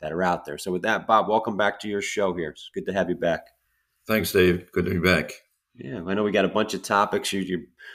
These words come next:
Speaker 1: watching baseball all week, and I enjoy our text messages back and forth on things you're seeing. I, I have a, I have a Bob Shaver notebook right now, so every time you text me, that goes in my old school notebook right there, 'cause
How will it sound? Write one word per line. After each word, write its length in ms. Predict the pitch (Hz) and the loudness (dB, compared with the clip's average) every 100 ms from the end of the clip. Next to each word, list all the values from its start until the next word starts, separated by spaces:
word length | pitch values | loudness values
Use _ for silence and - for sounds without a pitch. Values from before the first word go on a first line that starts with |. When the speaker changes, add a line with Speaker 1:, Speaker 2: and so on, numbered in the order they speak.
| - | -18
Speaker 1:
watching 400 | - 98 98 101 98 | 2 2 4 0 2
baseball 440 | 101 - 101 98 | 0 4 6 8
all 180 | 98 95 | 8 6
week, 300 | 101 101 95 | 2 0 0
and 220 | 87 85 | 0 0
I 200 | 78 80 | -2 0
enjoy 320 | 87 87 95 | 0 2 4
our 80 | 92 | 4
text 320 | 90 95 - | 4 0 2
messages 380 | 92 90 87 87 | 0 0 0 0
back 260 | 87 90 90 | 4 2 2
and 160 | 87 | -4
forth 260 | 92 95 92 | 0 0 0
on 120 | 85 | -4
things 240 | 90 90 85 | -4 -6 -4
you're 100 | 80 | -8
seeing. 440 | - 92 92 92 - _ - | -4 -2 -2 -4 -12 _ -2
I, 160 | 98 - | -2 0
I 120 | 104 | 2
have 160 | 110 92 | 2 2
a, 100 | 80 - | -2 0
I 100 | 101 | 0
have 140 | 101 | 0
a 40 | |
Bob 320 | 90 92 92 85 | 2 2 2 0
Shaver 360 | - 95 85 | 0 0 0
notebook 420 | 90 92 90 80 | 0 -2 -2 -4
right 160 | 87 78 | -4 -2
now, 140 | 82 | -2
so 120 | 78 90 | -2 0
every 120 | 92 | 2
time 220 | 98 92 | 4 4
you 120 | 87 | 2
text 260 | - 90 - | 2 0 2
me, 100 | 82 | 0
that 100 | 85 | 2
goes 180 | 85 82 | 2 2
in 80 | |
my 240 | 85 80 76 - - _ | 2 2 -2 -8 -20 _
old 220 | 92 87 | 4 4
school 240 | - 90 82 | 4 4 6
notebook 400 | 87 - 82 - | 4 4 0 2
right 180 | 78 | 0
there, 160 | - 76 | 0 -2
'cause 320 | - 78 - | -2 -6 -8